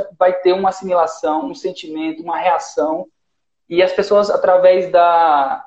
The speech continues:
é, e aí, a partir daí, a pessoa começa, através da, da linguagem, racionalizar aquilo que você tá dizendo. Ou seja, primeiro vem uma emoção,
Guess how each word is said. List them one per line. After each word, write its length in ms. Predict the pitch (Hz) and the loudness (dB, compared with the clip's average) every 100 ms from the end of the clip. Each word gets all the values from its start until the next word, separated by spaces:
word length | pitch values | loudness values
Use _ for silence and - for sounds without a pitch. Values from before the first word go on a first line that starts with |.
| _ | _
é, 300 | 151 - 175 | -10 -8 -4
e 80 | 165 | 2
aí, 100 | 190 | 2
a 80 | 196 | 2
partir 260 | 185 220 | -2 2
daí, 160 | 208 196 | 4 4
a 80 | 202 | 2
pessoa 300 | 196 202 - | 0 -2 -2
começa, 360 | 190 170 165 | -2 -4 -4
através 460 | - 170 160 156 156 | -2 0 2 0 2
da, 420 | 156 156 135 - - _ _ _ _ _ _ _ _ | 2 2 0 -2 -14 _ _ _ _ _ _ _ _
da 160 | 160 165 | -2 0
linguagem, 560 | 170 143 180 208 - 143 | 0 0 2 2 0 -2
racionalizar 760 | 180 226 254 220 208 196 196 | -2 -2 -2 0 0 2 0
aquilo 300 | 190 196 196 | -2 -4 -4
que 60 | 196 | -6
você 200 | 196 196 | -6 -2
tá 100 | 185 | -2
dizendo. 240 | 180 160 | -2 -8
Ou 40 | 156 | -8
seja, 240 | 147 139 | -10 -12
primeiro 320 | 160 170 208 | -6 -2 0
vem 100 | 208 | 0
uma 100 | 196 | -2
emoção, 680 | 190 165 - 156 147 190 269 | -2 -6 -6 -2 -2 -2 -6